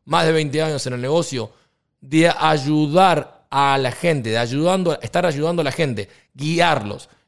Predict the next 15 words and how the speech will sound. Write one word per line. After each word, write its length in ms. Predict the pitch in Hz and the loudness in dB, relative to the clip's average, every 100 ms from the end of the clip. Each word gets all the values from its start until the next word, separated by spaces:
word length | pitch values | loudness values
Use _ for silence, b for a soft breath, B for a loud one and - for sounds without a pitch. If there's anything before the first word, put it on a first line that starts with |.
| - | -4
Esto 280 | 190 185 175 | -2 0 0
es 80 | 147 | 2
más 320 | 165 214 208 | 2 2 0
que 140 | 180 | 0
una 120 | 175 | 0
precalificación, 680 | 156 151 143 127 127 120 139 135 | 0 -2 -4 -4 -6 -4 -4 -4
esto 220 | 151 160 | -4 -2
es 60 | |
más 280 | 139 180 196 | 2 2 2
que 120 | - | 0
un 100 | 156 | -2
préstamo, 540 | 131 170 - 110 101 - b b | 0 0 0 -4 -4 -6 b b
es 200 | 139 - - | -4 -4 -2
un 200 | 190 196 | 0 2
sueño 600 | - - 160 196 196 185 | 0 2 2 4 0 -2